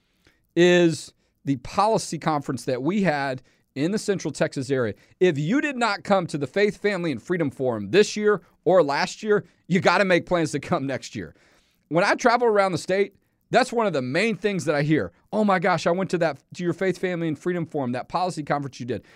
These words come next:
That was amazing. What a great event." It's a day and a half event. We had forty speakers there. Four zero. That's a lot of people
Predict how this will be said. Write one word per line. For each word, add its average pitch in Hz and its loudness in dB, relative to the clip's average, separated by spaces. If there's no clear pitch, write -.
That 185 4
was 175 2
amazing. 170 0
What 190 4
a - 2
great 170 2
event." 156 -4
It's 147 -2
a 131 -2
day 135 2
and 226 0
a 196 2
half 202 2
event. 165 2
We 185 2
had 165 0
forty 233 6
speakers 196 -4
there. 85 -6
Four 214 8
zero. 135 0
That's - -2
a 165 4
lot 170 2
of 131 -2
people 214 -2